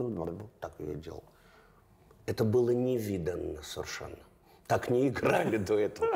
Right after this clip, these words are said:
Вот внутри собственной фразы, вдруг так изменив её, как бы вот так вот. Или, например, все рассаживались за столом, и О-, он подходил к одному столу, то время этот стол занимали, князь Мышкин,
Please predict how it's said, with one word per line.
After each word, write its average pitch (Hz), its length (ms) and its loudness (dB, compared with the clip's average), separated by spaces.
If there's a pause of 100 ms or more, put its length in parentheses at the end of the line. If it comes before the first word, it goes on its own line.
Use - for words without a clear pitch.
(180)
Вот 143 160 4 (140)
внутри 170 440 4
собственной 139 460 2
фразы, 165 360 4
вдруг 107 260 0
так - 180 2
изменив 131 560 2
её, 113 300 6 (680)
как 98 260 2
бы 90 220 2
вот 85 160 -8
так 78 220 -8
вот. - 80 -14 (1300)
Или, 127 220 6
например, 120 560 4 (120)
все 123 360 4
рассаживались 104 1080 2
за 104 220 4
столом, 156 880 4 (1000)
и 139 300 4 (720)
О-, 131 160 2
он 139 140 4
подходил 139 400 2
к - 80 -4
одному 160 280 4
столу, 110 280 2
то 139 100 2
время 135 200 4
этот - 100 -4
стол 151 280 2
занимали, 117 640 4
князь 120 300 4
Мышкин, 101 400 2